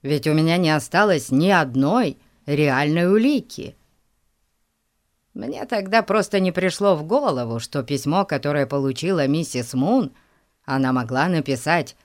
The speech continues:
сама. Хотя я, конечно, должен был допустить и такую возможность.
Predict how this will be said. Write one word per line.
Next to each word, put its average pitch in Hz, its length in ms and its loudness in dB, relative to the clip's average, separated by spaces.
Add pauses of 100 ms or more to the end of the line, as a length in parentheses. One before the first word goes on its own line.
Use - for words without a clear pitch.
(200)
сама. 190 560 -2 (800)
Хотя - 380 -12
я, 226 180 -6
конечно, 190 560 -2
должен 135 720 -2
был 131 260 -4 (100)
допустить 147 680 -2
и 156 80 -4
такую 160 560 -2
возможность. 120 1000 -8